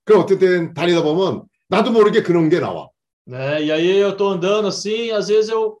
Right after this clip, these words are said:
Speaker 2: né, eu, quando eu, quando eu percebo, eu já falei, "Queima Jesus."
Speaker 1: 네. 왜냐하면요, 바깥에 있는 걸 태우라고만 하는 게 아니에요.
Speaker 2: É, porque esse, essa questão de falar, "Queima Jesus", não é só pra falar, "Queima Jesus", pra, pras coisas exteriores.
Speaker 1: 네.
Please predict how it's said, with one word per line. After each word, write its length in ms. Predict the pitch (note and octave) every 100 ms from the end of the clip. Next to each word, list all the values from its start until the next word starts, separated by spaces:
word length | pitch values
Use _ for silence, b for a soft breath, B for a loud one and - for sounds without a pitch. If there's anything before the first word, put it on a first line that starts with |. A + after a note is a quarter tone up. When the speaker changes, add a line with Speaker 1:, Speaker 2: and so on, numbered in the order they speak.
| _ _ _
Speaker 2:
né, 160 | D#3 G3
eu, 260 | G#3 G3+ -
quando 160 | G3+
eu, 300 | G#3+ G3 F#3+
quando 160 | G#3 G#3
eu 120 | G#3+
percebo, 500 | A#3+ - A3+ A#3 A#3
eu 40 |
já 100 | A3
falei, 260 | G#3+ G#3+ E3
"Queima 360 | F#3 C4 A3 F3
Jesus." 320 | D#3 A#2 G#2+
Speaker 1:
네. 200 | F2+ D#2+ - _ _ _ _ _ _ _ _ _ _ _ _ _
왜냐하면요, 680 | C4 D4 C#4 C4 B3+ B3+ A#3+
바깥에 380 | - G#3+ E4 E4
있는 160 | E4 E4
걸 180 | D#4+
태우라고만 720 | - D4 D4 C4+ C4 C4 A#3+ G#3+ - _
하는 200 | - C4
게 80 | A#3
아니에요. 720 | D#3+ D3+ C#3 A2+ A2+ C#3+ G#2 A#2+
Speaker 2:
É, 120 | B2
porque 220 | C3+ F#3+
esse, 680 | F3+ A#3 A3 F#3+ D#3 B2+ - _ _ _ _ _
essa 200 | C3+ E3+
questão 200 | F#3+ A#3+
de 80 | -
falar, 200 | G#3+ F#3
"Queima 300 | - G#3 G3+
Jesus", 460 | D#3+ D3+ C#3+ B3 G3
não 100 | F#3+
é 400 | C4 D4 B3+ F3+
só 100 | D#3+
pra 140 | F#3 F3+
falar, 280 | F3+ E3 D#3
"Queima 280 | F#3 F#3 D#3+
Jesus", 440 | D#3 C#3 A3 -
pra, 200 | F#3 - - _ _ _
pras 180 | F3 F3
coisas 220 | G3+ F#3
exteriores. 640 | G3+ A3 G3 F3 D#3 -
Speaker 1:
네. 220 | - F#2+